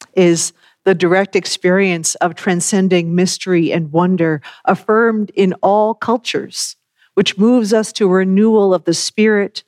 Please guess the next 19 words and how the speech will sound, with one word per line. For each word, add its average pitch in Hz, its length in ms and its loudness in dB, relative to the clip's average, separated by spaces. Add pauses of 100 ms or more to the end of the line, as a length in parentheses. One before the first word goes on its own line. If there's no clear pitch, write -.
(360)
and 185 100 2
an 170 160 0
openness 202 640 0
to 180 80 -8
the 156 120 -4
forces 170 640 -2
which - 180 -8
create 175 680 -2
and 170 160 -2
uphold 165 640 0
life. - 440 -4 (2000)
That's 220 300 -4
the 196 120 0
first - 580 -4 (1160)
of 180 160 0
our 175 180 0
six - 440 -4 (460)
official 170 640 -2 (160)
sources, - 840 -6